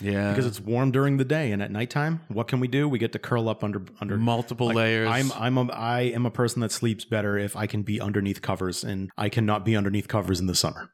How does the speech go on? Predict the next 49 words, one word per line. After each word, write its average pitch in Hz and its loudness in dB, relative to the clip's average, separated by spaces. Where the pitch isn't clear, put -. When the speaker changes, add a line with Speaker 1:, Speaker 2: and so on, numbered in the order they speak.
Speaker 1:
No, 131 0
agreed. 120 0
Speaker 2:
Yeah. 85 -4
Speaker 1:
Sleeping's 123 2
better. 117 2
Um, 110 0
but 110 -2
yeah, 117 0
I 87 -6
mean, 107 -2
and 117 2
depending 147 0
on 107 0
what 107 -2
schedule 127 0
you 90 -4
work, 92 -4
certain 147 0
people 160 2
just 131 0
don't 117 2
get 117 0
to 120 -6
see - -4
the 113 -2
sun 131 -2
for 123 -6
three 98 -4
months, 87 -6
depending 117 0
on 113 4
when 113 2
you 110 2
get 113 2
up 113 2
and 104 -4
when 107 0
you 107 0
have 107 0
to 113 -6
work, 104 -2
or 98 -2
if 98 -4
you 98 -2
work 110 -4
in 110 -6
third 104 -2
or 104 -2
whatever. 101 -2